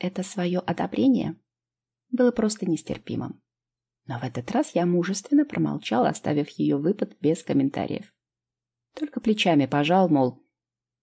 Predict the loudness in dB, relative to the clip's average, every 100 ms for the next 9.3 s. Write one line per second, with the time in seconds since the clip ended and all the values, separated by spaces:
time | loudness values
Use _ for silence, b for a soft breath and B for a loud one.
0 | 0 4 4 4 4 2 2 2 2 2
1 | 2 4 2 2 0 0 2 4 4 2
2 | 2 0 -2 -8 -10 _ _ _ _ -12
3 | -4 0 2 4 6 4 2 4 4 4
4 | 4 6 6 6 4 4 2 2 0 0
5 | -2 -4 -10 -2 4 4 4 4 4 4
6 | 4 2 0 -2 0 -2 -2 -4 -12 _
7 | _ _ _ 2 4 6 4 2 _ -4
8 | 0 2 4 4 2 -2 -4 2 2 4
9 | 2 0